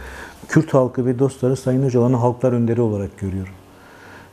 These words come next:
Mücadelenin önderi, yürüyen mücadelenin önderi olarak görüyor. Stratejik aklı olarak görüyor.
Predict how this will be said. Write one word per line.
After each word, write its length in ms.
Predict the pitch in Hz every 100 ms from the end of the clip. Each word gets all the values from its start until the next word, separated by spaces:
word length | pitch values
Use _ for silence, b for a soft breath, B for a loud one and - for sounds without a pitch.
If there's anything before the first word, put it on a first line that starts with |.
| -
Mücadelenin 680 | 117 127 139 139 143 160
önderi, 360 | 143 127 127 127
yürüyen 480 | 107 110 120 131 139
mücadelenin 560 | 135 117 123 127 131
önderi 420 | 131 117 113 113 123
olarak 420 | 107 101 98 -
görüyor. 260 | 95 92
Stratejik 560 | 90 - 117 120 113 -
aklı 260 | 123 - 127
olarak 420 | 117 107 104 -
görüyor. 400 | 101 90 92